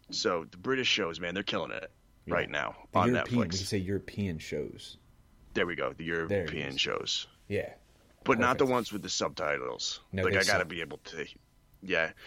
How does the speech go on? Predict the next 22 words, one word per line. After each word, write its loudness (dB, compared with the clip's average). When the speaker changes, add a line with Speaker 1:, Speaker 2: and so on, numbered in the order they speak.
Speaker 2:
I -4
can't 0
Speaker 1:
Are 6
you 4
Speaker 2:
read. 0
Speaker 1:
a -10
dub 2
guy 6
or 2
a -2
subtitle -2
guy 0
or 2
none 0
of -6
the -2
above? -2
Speaker 2:
None 0
of -4
the -4
above. -4
It, 0